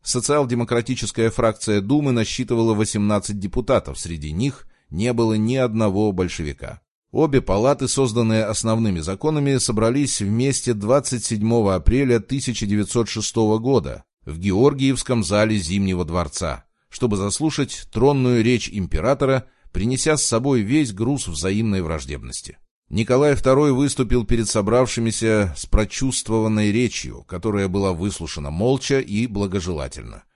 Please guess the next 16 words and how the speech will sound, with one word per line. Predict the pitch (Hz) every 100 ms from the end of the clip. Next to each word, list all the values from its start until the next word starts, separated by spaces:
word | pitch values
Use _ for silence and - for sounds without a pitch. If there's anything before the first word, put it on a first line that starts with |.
| _
но | 92 135
аплодисментов | 160 165 170 170 - 101 98 107 - - -
не | 71
последовало. | 73 - - 67 58 50 50 - _ _ _ _ -
Думе | 82 95 127 135 135
был | 117 113 104
выделен | 104 123 113 117 101
внушительный | 107 113 127 92 85 76
дворец, | 71 78 107 139 - - _ _
построенный | 71 76 123 143 143 123
по | 101
заказу | 95 110 123 113
Екатерины | 107 113 110 110 104
второй | 85 98 104 123
для | 98 95
князя | - 104 123 107 107